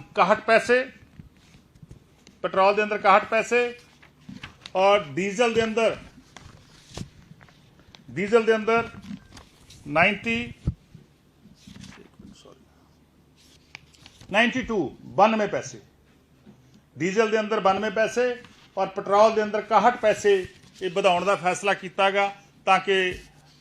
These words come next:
ਕਿਉਂਕਿ ਬਹੁਤ ਸਾਰੀਆਂ ਰਾਹਤ ਪੰਜਾਬ ਸਰਕਾਰ ਨੇ ਲੋਕਾਂ ਨੂੰ ਦਿੱਤੀਆਂ ਨੇਗੀਆਂ।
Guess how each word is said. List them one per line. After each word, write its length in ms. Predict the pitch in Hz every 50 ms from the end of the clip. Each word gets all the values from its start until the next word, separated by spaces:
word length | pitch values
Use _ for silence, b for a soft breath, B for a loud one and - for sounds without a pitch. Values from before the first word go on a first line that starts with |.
| - _ _
ਕਿਉਂਕਿ 200 | 160 156 147 175
ਬਹੁਤ 220 | 156 170 185 185
ਸਾਰੀਆਂ 360 | 185 190 185 185 185 185 180
ਰਾਹਤ 360 | 160 156 151 170 190 185 - - - - b b b b b b b _
ਪੰਜਾਬ 360 | 165 156 156 165 165 175 170
ਸਰਕਾਰ 360 | - 175 165 185 175 175 170
ਨੇ 80 | 170 175
ਲੋਕਾਂ 260 | 165 160 156 - 175
ਨੂੰ 100 | 170 156
ਦਿੱਤੀਆਂ 280 | 156 143 165 175 175 175
ਨੇਗੀਆਂ। 400 | 175 170 160 165 170 170 170